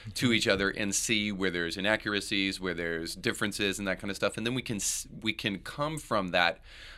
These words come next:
Speaker 1: uh, from that comparison and say, "Well, these texts ultimately pretty much cohere one with another, uh, with
Speaker 2: Yes,
Speaker 1: some
Speaker 2: so y-,
Speaker 1: exception."
Speaker 2: so you can go back and find the source and say, "Okay, this guy wrote this in this year.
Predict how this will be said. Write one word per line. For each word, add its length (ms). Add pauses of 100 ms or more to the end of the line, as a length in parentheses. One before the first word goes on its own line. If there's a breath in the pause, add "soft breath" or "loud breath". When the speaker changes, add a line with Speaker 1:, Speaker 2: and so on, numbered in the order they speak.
(100)
Speaker 1:
uh, 280
from 240
that 120
comparison 560
and 140
say, 220
"Well, 200
these 280
texts 480
ultimately 880 (260)
pretty 220
much 280
cohere 540
one 260
with 220
another, 460 (440 loud breath)
uh, 220
with 80
Speaker 2:
Yes, 220
Speaker 1:
some 160
Speaker 2:
so 300
y-, 40
Speaker 1:
exception." 540
Speaker 2:
so 140
you 200
can 180
go 140
back 240
and 140
find 260
the 60
source 340
and 100
say, 140
"Okay, 380
this 260
guy 180
wrote 380
this 460
in 180
this 260
year. 420